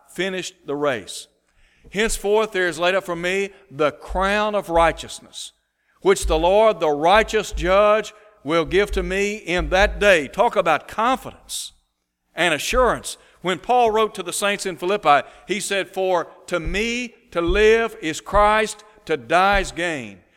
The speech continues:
To depart and be with Christ is far better." That is a life of assurance. And that's the kind of life that we have. And then also I would say that we,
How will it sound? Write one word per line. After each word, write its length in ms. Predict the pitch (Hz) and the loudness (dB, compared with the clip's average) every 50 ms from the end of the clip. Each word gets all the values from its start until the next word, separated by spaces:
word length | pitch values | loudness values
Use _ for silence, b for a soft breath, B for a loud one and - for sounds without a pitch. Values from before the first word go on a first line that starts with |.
| b b - | b b -8
To 80 | 165 | -4
depart 580 | 165 175 - - - 202 214 220 226 226 220 - | -4 -4 -2 0 2 2 4 6 4 4 2 0
and 160 | 175 175 175 | -6 -8 -6
be 120 | 175 220 226 | -6 -6 -6
with 180 | 185 165 - | -6 -8 -8
Christ 560 | - - 196 196 202 208 214 208 202 - - b b b b b | -4 -2 0 0 2 2 0 -2 -4 -6 -14 b b b b b
is 180 | 151 156 - | -4 -4 -4
far 300 | - - 180 190 202 196 | -2 0 4 4 4 4
better." 340 | 170 160 175 165 147 127 - B B B B B 104 | 4 2 0 0 0 -2 -4 B B B B B -2
That 380 | 123 165 208 226 180 147 147 - - - - - | 2 4 6 6 4 4 2 -4 -10 -20 -14 -8
is 180 | - 165 156 170 | -6 -4 -2 -2
a 80 | 156 | -2
life 540 | 143 139 156 180 185 160 147 147 156 - - | -2 0 0 2 2 2 2 0 0 -4 -8
of 160 | - 147 143 147 | -8 -8 -8 -6
assurance. 800 | 135 - - 226 247 208 139 110 - - - - - - - - _ _ _ _ _ _ _ _ _ _ _ _ _ | -6 -4 0 0 0 0 0 -4 -8 -14 -16 -16 -16 -16 -16 -20 _ _ _ _ _ _ _ _ _ _ _ _ _
And 120 | 101 113 | -8 -4
that's 160 | 160 196 - | -4 -4 -6
the 80 | 175 147 | -8 -10
kind 200 | - 170 175 156 | -6 -6 -4 -4
of 120 | 147 123 | -6 -6
life 300 | 151 151 156 156 151 156 | -2 -2 -2 -2 -2 -4
that 120 | - 160 - | -10 -14 -10
we 200 | 277 151 143 135 | -8 -8 -8 -6
have. 300 | 139 123 107 92 85 - _ _ _ _ _ _ _ _ _ _ _ _ _ _ _ _ _ _ _ _ - | -6 -8 -8 -10 -12 -20 _ _ _ _ _ _ _ _ _ _ _ _ _ _ _ _ _ _ _ _ -6
And 80 | 117 | -2
then 120 | 151 180 196 | 2 4 4
also 340 | 202 202 - - 202 185 | 4 4 4 2 2 2
I 140 | 170 170 170 | 4 4 4
would 140 | 160 156 - | 2 0 -4
say 420 | - - 160 156 156 160 175 170 - - _ _ _ _ _ _ _ _ _ _ _ _ _ _ _ _ _ _ _ _ _ _ _ _ _ _ _ _ _ - | -4 -2 0 0 0 0 -2 -4 -8 -16 _ _ _ _ _ _ _ _ _ _ _ _ _ _ _ _ _ _ _ _ _ _ _ _ _ _ _ _ _ -20
that 140 | - 156 170 | -18 -14 -8
we, 420 | 156 170 175 185 180 165 175 180 | -6 -4 -2 -2 -2 -4 -8 -12